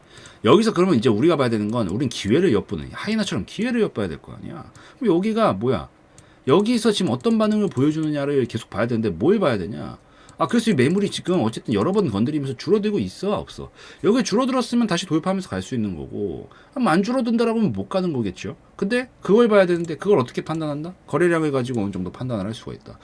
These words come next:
보면은 여기에서 지금 이 거래량들 물량이 터지고 있는 이 추이를 한번 봐봐요. 이 추이가 줄어들고 있네. 이 추이가 지금 줄어들고 있어요. 지금 계속 똑같은 자리 건드리고 있는 거란 말이야. 백오십 원 자리.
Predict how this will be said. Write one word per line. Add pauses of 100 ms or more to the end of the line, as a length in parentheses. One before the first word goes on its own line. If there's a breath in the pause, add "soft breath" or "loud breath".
(180 loud breath)
보면은 (440 loud breath)
여기에서
지금 (300)
이
거래량들
물량이
터지고
있는
이
추이를
한번
봐봐요. (360 soft breath)
이
추이가 (720 soft breath)
줄어들고
있네. (320)
이
추이가
지금
줄어들고
있어요. (240 loud breath)
지금
계속
똑같은
자리
건드리고
있는
거란
말이야.
백오십
원
자리.